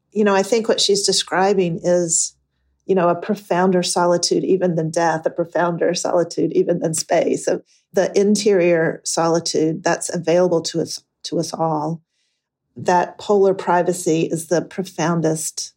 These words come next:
sight we can experience. And I think, you know, for her, I think that interior solitude, that, that free space,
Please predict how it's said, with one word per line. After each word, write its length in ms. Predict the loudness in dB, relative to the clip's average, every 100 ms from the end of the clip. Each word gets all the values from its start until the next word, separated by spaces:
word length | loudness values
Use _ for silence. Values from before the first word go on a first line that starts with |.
| _
sight 600 | -10 -4 0 0 -4 -10 -20 _ _
we 220 | -2 -2
can 520 | -4 -8 -6 -6 -8 -14 _ _ -16
experience. 960 | -10 -8 -4 -2 -2 -6 -8 -12 -14 -18 _ _ _ _ _
And 160 | 2 4
I 80 | 2
think, 480 | 2 2 0 -8 0
you 140 | 2
know, 120 | 4
for 200 | 2 -2
her, 200 | 2 2
I 120 | 2
think 340 | 2 -2 -2 0
that 300 | 0 0 -2
interior 920 | -2 0 2 2 4 4 2 0 -2 -12 _ _
solitude, 960 | -4 0 2 2 0 -2 0 0 0 -2
that, 260 | -2 -4 -14 -8
that 240 | -2 -2 -4
free 640 | -14 -8 2 4 4 2
space, 920 | 0 -2 0 0 2 2 0 0 -2